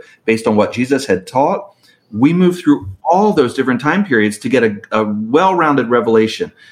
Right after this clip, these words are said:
about how we should live and what God meant, what he was revealing about himself to us. I think it's great. That's another fun way to explore the Bible.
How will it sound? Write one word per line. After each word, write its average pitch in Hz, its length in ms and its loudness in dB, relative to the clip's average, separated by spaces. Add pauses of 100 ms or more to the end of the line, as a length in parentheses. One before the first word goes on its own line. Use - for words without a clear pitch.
(140)
about 110 280 -2
how 131 280 0
we 156 100 -2
should 151 240 -6
live 120 400 2
and 92 140 -6
what 107 240 -2
God 107 320 -2
meant, 95 360 -2
what - 160 -2
he 123 80 -10
was 110 140 -2
revealing 110 460 0
about 101 240 0
himself 92 420 -6
to 117 220 0
us. - 260 -10 (420)
I 277 160 0
think 208 220 0
it's 190 140 -10
great. - 580 -2
That's 151 160 -2
another 156 420 2
fun 123 280 0
way 120 100 4
to 123 100 0
explore 131 360 0
the 120 80 -2
Bible. 196 440 -2